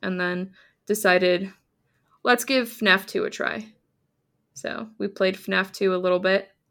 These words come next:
which adds a couple more mechanics. Um, pretty, pretty cool to see, like, the same game, basically, but with, like, what changes they decided to make.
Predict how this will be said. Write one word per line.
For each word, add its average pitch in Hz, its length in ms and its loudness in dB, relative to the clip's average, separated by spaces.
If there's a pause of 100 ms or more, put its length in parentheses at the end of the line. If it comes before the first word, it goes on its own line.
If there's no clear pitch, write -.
(1200)
which 196 360 -2
adds 214 360 4
a 226 100 0
couple 254 320 -2
more 247 240 4
mechanics. - 880 -6 (240)
Um, - 520 -4 (760)
pretty, 262 480 -2
pretty 370 340 8
cool 269 240 -2
to 247 100 0
see, 233 340 0
like, 196 280 4
the 202 160 0
same 196 520 2
game, 202 580 0 (100)
basically, 294 720 0 (540)
but 202 600 4
with, 196 720 2
like, 190 240 -2
what 196 340 4
changes 185 480 -4
they 180 140 2
decided 190 540 -2
to 208 100 -8
make. - 420 -6